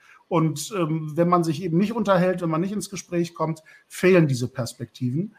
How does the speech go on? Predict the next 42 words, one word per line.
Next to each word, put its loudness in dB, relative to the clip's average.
Man 2
kann 2
ja 6
immer 6
noch 4
an -2
seiner, 0
äh, -10
ursprünglichen, 0
äh, -18
Einordnung 2
festhalten, -6
aber 0
ich 0
finde 2
es -4
wichtig, -2
dass 0
es 0
im 0
Gespräch -2
eben -2
auch, -2
ähm, 2
die 0
Darstellung 4
der 2
Perspektive -4
gibt, -4
die 0
man 4
eben 2
von -2
innen 6
betrachtend -8
wahrnimmt -4
und -8
nicht -6
immer -2
nur 0
von -2
außen. 2